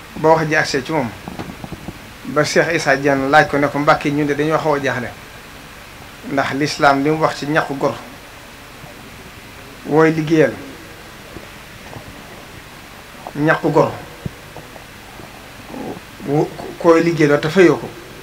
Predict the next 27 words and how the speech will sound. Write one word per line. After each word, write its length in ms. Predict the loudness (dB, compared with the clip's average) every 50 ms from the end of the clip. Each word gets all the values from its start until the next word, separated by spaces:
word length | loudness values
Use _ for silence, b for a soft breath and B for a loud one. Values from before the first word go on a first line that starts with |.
| -10 -6
li 120 | -4 -4 -2
ci 80 | -2 -2
lislaam 340 | -2 0 2 4 4 4 4
wax 100 | 0 -2
dafa 160 | -2 -2 -2
diis. 240 | -4 -4 -6 -8 -12 -14 -16 -18 -18 -18 -18 -18 -18 -18 -14 -8 -2
Dañ 160 | 0 0 0
gis 180 | 0 0 -2 2
taalibe 300 | 4 6 6 6 4 2 2
yi 160 | 2 2 2
topp 220 | 2 2 0 0 -2
suñ 200 | -2 0 0 0
ginnaaw, 300 | 0 0 -2 -2 -4 -6 -10 -14 -18 -18 -18 -18 -18 -18 -18 -18 -18 -18 -18 -18 -20 -20 -18 -16 -10 -6
nit 160 | -2 0 0
ñi 140 | 2 2 2
liggéey 320 | 2 0 2 4 4 4 4
ngir 160 | 2 2 2
Yàlla." 260 | 2 2 2 0 -2 -8 -10 -12 -16 -18 -18 -18 -18 -18 -18 -18 -20 -20 -20 -18 -20 -20 -18 -18 -18 -18 -18 -16 -10
Sëriñ 260 | -4 -2 -2 0 -2
Tuubaa 200 | 0 0 0 2
ne 100 | 2 0 -2 -2
ko: 80 | -2
"Issa, 380 | -2 -2 0 2 2 0 0 -2
sama 280 | -4 2 4 4 6 6
mbir 200 | 4 2 0 0
mii 220 | 0 0 0 2
de, 140 | 2 0